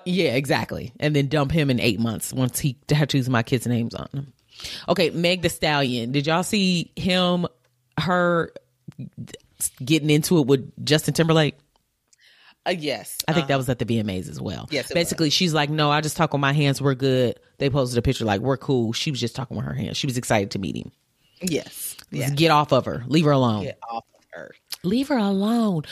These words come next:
Speaker 1: Tory Lanez.
Speaker 2: Mm-hmm.
Speaker 1: His, uh, uh,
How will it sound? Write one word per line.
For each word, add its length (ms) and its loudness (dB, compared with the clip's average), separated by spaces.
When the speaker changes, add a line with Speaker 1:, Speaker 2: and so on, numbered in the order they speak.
Speaker 1:
Tory 240 2
Lanez. 640 0
Speaker 2:
Mm-hmm. 220 -18
Speaker 1:
His, 420 0
uh, 600 2
uh, 400 -2